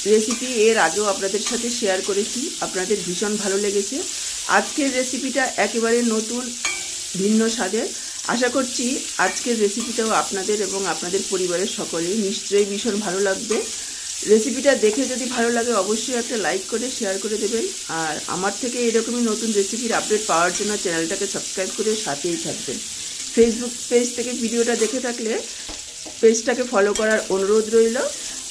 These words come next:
তো চলুন দেরি না করে রেসিপিটা দেখে নেওয়া যাক। আজকে এই অসাধারণ স্বাদের ওলকপির রেসিপিটা করার জন্য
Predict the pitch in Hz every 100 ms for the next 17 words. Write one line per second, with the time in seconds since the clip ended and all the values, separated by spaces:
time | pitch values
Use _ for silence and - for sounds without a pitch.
0 | - - - 226 226 240 262 285 - 175
1 | 220 220 220 220 247 233 196 208 233 226
2 | 240 175 170 170 123 110 73 - - -
3 | - - - - - - - - - -
4 | - - 359 220 - 262 262 262 220 285
5 | 254 262 262 269 294 277 269 - 226 233
6 | 233 262 220 208 240 240 247 233 202 208
7 | 214 240